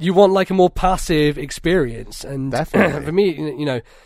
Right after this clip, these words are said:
Speaker 1: YouTube is a thing that I just lean on all the time, and YouTube is my very, very relaxed, like, super passive entertainment, and that's what I will do more often than play a game, is I, you know, I'll have YouTube on, and, and that is,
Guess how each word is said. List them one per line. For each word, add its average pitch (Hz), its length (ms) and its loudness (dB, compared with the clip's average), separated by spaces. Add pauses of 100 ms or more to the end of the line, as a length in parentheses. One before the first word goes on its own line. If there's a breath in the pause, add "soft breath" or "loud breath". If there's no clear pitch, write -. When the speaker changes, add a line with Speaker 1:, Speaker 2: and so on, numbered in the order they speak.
(260 soft breath)
Speaker 1:
YouTube 156 540 -4
is - 340 -4
a 143 60 -6
thing 147 320 -2
that 131 160 -6
I 135 260 2
just 127 320 -10
lean 135 340 -8
on 110 160 -4
all 139 220 -2
the 120 80 -6
time, 131 400 -2
and 117 140 -8
YouTube 147 480 -8
is 127 160 -4
my 123 440 -2 (460 soft breath)
very, 143 380 2
very 123 260 -2
relaxed, 117 640 -8
like, 123 160 -12
super 135 380 -6
passive 120 440 -6
entertainment, 113 680 -8
and 113 160 -10
that's 117 260 -10
what 131 140 -2
I 123 160 0
will 113 380 -4 (340 soft breath)
do 170 300 0
more 143 260 2
often 143 320 -4
than 123 240 -2
play 135 240 -4
a 123 80 -6
game, 147 340 -4
is 123 140 -8
I, 123 120 -2
you 151 260 -4
know, 131 160 -2 (240 soft breath)
I'll 139 100 -4
have 156 200 -4
YouTube 143 440 -12
on, 98 220 -14
and, 113 100 -10
and 123 180 -8
that 131 160 -4
is, 123 400 -6